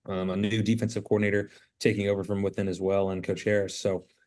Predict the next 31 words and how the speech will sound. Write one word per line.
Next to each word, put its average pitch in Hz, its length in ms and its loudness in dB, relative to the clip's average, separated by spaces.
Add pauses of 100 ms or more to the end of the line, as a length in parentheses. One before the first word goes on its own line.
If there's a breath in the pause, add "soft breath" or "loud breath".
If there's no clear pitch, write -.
(120)
um, 95 320 -4
lots 120 260 2
of 120 120 2
new 120 380 4
from 117 220 2
the 107 140 2
schematic 113 500 0
side, 170 320 2
so 139 120 4
it'd 120 100 2
be 123 100 6
a 120 60 6
little 120 180 4
interesting 113 360 -4
to 117 60 4
see 120 220 0
maybe 113 240 4
where 107 220 4
everyone 110 340 4
fits, - 400 0
but, - 320 0 (300 loud breath)
um, 104 220 -2
for 110 100 2
the 107 40 2
most 113 280 0
part, 107 320 -2 (220)
pretty, 104 280 0
uh, 98 160 0
standard 101 380 -2
eval 95 260 -4
process. - 600 -12